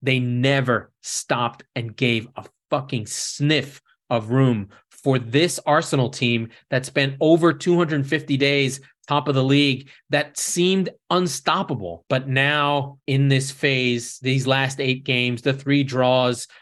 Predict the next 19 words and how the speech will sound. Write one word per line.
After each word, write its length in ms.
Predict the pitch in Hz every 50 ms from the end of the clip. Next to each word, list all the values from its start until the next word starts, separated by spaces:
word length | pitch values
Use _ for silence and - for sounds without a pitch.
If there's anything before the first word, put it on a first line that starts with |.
| _ _
the 80 | 143 135
three 260 | 139 - 143 147 143
losses, 560 | 131 131 127 135 131 127 - - 131 131 123
the 140 | 131 131 131
only 260 | 135 147 143 139 135
win 340 | 127 120 131 139 135 135 123
being 260 | 123 127 127 127 123
the 80 | 120 117
Newcastle 520 | 123 127 123 127 - 123 117 113 - 127
game, 360 | 113 - 117 117 117 113 113 - - - - _ _
they've 220 | - 127 117 110 107
really 440 | 117 120 127 135 143 139 135 127 117
stumbled 540 | - - - - 127 135 135 127 123 113
and 120 | 120 117 117
I 60 | 113
think 280 | - - 151 139 139 - - _ _ _ _ -
have 240 | - 156 143 139 139
cost 380 | - - 175 180 185 165 -
Arteta 920 | - 156 147 143 139 - 165 160 160 156 156 147 139 139 - - - -